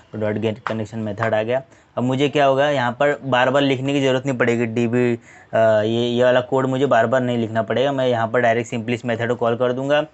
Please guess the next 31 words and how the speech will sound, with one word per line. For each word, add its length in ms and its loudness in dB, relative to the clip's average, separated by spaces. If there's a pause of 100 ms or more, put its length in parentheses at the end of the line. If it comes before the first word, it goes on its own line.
(320)
और 60 -4
सपोज़ 360 -4
कल 200 -2
को 100 -4
अगर 220 2
मैं 180 -2
कोई 140 0
और 140 2
डेटाबेस 480 0
यूज़ 180 -4
कर 140 0
रहा 80 0
हूँ 80 -4
मुझे, 300 -2 (640)
तो 100 0
यहाँ 240 0
पर 60 4
मुझे 240 2
हर 240 2
जगह 180 4
चेंज 240 -2
करने 220 -2
की 80 -2
ज़रूरत 200 0
नहीं 140 -4
पड़ेगी, 220 0
खाली 200 -2
मुझे 220 -2
यहाँ 240 -2
पर 100 2
आकर 300 0